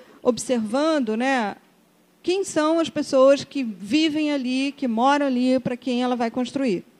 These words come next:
né? Então, aí a ideia era que, né, o, a esplanada, ela pudesse ser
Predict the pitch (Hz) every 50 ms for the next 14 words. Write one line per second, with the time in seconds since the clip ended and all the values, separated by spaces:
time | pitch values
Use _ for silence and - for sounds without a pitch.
0 | _ _ _ _ _ _ _ _ - 190 190 190 - _ - - - 330 254 -
1 | 240 233 277 277 285 302 302 302 302 311 320 302 254 254 269 269 269 285 302 320
2 | 311 330 320 - - - 302 302 320 320 320 _ _ _ _ _ _ _ _ _
3 | _ - 240 240 247 240 240 233 - - 247 247 233 220 214 208 - - 233 254
4 | - - 247 220 202 214 226 254 294 330 339 302 233 220 208 190 190 190 202 -
5 | - _ - 233 233 233 254 269 269 - 294 247 214 233 247 269 269 247 - 302
6 | 262 - - - 254 254 254 269 277 269